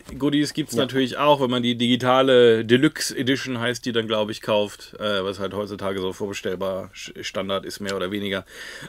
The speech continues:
Speaker 1: Ähm, noch eine ganz nette Nebeninfo, jeder, der Legacy of the Void kauft, also irgendwann mal kauft, jetzt vorbestellt, wie auch immer und egal in welcher Edition, soll auch noch einen noch nicht angekündigten Heroes of the Storm Charakter bekommen dann aus dem
Speaker 2: Ja.
Speaker 1: StarCraft-Universum.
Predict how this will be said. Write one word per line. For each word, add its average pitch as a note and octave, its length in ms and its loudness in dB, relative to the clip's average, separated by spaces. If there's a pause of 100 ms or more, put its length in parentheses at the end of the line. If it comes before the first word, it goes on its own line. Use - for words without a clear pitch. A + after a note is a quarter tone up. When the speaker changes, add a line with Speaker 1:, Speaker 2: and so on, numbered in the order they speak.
(100)
Speaker 1:
Ähm, C3 220 6
noch C3 100 0
eine B2+ 120 -2
ganz B2+ 180 0
nette B2+ 180 4
Nebeninfo, C3 640 0
jeder, C3+ 280 4
der C3 140 4
Legacy C3 360 0
of B2 160 0
the B2+ 100 -4
Void A#2 280 2
kauft, E3+ 460 0
also A#2 200 0
irgendwann B2 360 0
mal A#2 180 2
kauft, C3 420 -2
jetzt A#2 220 -2
vorbestellt, C3+ 580 0
wie A#2 120 -2
auch G2+ 140 -6
immer B2 200 -6
und A#2+ 160 -6
egal A2 240 -2
in A2 120 -4
welcher A2+ 260 -4
Edition, A#2 600 0 (340)
soll A#2+ 320 2
auch A2+ 240 -6
noch G#2+ 260 -10
einen A2+ 320 -4
noch A2 180 -4
nicht D3+ 260 -6
angekündigten D3+ 800 -2
Heroes C3 420 0
of B2 260 -8
the B2+ 100 0
Storm A#2+ 380 -4
Charakter G#2 460 -4
bekommen G2+ 400 -6
dann F#2 280 -6
aus - 260 -12
dem F#2 160 -6
Speaker 2:
Ja. F#2 60 -16
Speaker 1:
StarCraft-Universum. D#2 1200 -10